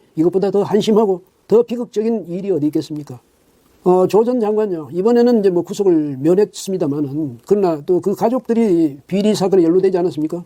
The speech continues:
자신도 그 연루돼 있고요. 그래서 언제까지나 권력의 비호를 받기는 어려울 겁니다. 근데, 어, 그 기세 등등하던, 온 나라를 좌지우지하듯 하던 그 조국 어디 갔습니까?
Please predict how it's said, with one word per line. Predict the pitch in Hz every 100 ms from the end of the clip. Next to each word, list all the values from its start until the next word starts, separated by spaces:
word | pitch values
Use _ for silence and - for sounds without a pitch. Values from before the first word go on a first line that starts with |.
| _
자신도 | - 233 254 220
그 | 196
연루돼 | 175 196 185
있고요. | 175 165 120 - _ _
그래서 | 190 196 175
언제까지나 | 196 214 214 202 214 196
권력의 | 190 196 196 196 175
비호를 | 175 180 185 175
받기는 | 175 185 180 135
어려울 | 202 220
겁니다. | 147 123 - - - _ _ _
근데, | - 180 190 156 _ _ _ _ _ _ 185
어, | 190 180
그 | 240 269 269
기세 | 226 254
등등하던, | 254 190 196 180 143 - -
온 | 165 233 254
나라를 | 233 233 214
좌지우지하듯 | 190 190 220 233 220 220 202 214 226 196
하던 | 202 147 _ _
그 | 240 269 262
조국 | 208 226 233
어디 | 175
갔습니까? | 190 190 196 190